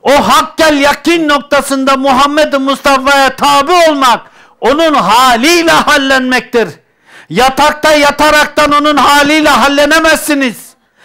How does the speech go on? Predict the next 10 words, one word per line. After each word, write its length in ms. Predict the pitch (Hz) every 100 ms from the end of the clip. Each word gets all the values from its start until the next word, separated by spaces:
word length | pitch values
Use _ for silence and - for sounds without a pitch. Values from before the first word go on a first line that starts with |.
| -
Evinizde 600 | - 254 294 294 277 311 302
oturaraktan 640 | 302 294 302 294 294 294
onun 240 | 294 294 294
haliyle 500 | 277 294 294 302 294
hallenemezsiniz. 1300 | 240 277 294 294 320 320 302 - 285 269 208 - - _ _ - - -
Televizyonun 760 | 262 277 294 285 262 285 302 302
karşısında 680 | 294 294 - 294 294 285 285
onun 160 | 294 294
haliyle 480 | 277 285 285 302 294
hallenemezsiniz. 1300 | 240 285 294 302 320 320 311 - 294 277 247 -